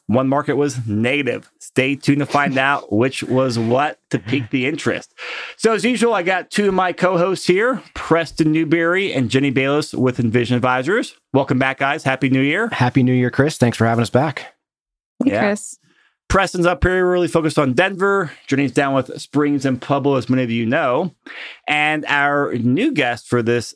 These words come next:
Speaker 1: series is Bill Rodriguez with Cornerstone Lending.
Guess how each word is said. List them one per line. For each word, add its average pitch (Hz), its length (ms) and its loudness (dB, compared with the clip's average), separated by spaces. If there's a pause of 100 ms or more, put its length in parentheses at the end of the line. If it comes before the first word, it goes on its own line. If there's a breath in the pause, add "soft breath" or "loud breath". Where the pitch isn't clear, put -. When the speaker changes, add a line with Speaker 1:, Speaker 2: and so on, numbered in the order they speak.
Speaker 1:
series 123 580 0
is 120 180 0
Bill 131 480 0
Rodriguez 123 800 0
with 117 360 0
Cornerstone 135 680 0
Lending. 131 500 -2